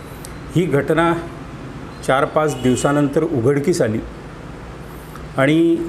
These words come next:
काल बदलापूर स्टेशनवर आणि एकूणच बदलापूर शहर, नव्या मुंबईत आणि मुंबईभर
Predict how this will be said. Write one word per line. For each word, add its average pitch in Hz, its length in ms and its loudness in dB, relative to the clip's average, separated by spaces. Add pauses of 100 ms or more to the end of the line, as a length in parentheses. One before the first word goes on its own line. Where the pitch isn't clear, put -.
(300)
काल 160 280 4 (1000)
बदलापूर 147 540 4 (2500)
स्टेशनवर 139 600 2 (180)
आणि 143 220 4
एकूणच 170 400 2
बदलापूर 135 600 2
शहर, 139 420 2 (120)
नव्या 127 340 4
मुंबईत 143 460 4
आणि 143 200 4 (1200)
मुंबईभर 151 460 4